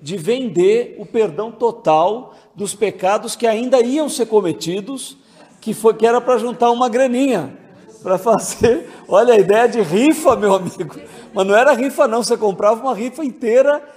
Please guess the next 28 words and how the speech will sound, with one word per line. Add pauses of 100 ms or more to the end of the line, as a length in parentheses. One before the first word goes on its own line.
(160)
e
era
perdoado
pelos
pecados. (240)
Então,
inclusive,
esse
foi
um
dos
principais
pontos
que
levou
o
Lutero (340)
a
rever
e, (300)
e
ver
se
aquilo
tinha
algum
fundamento,
né?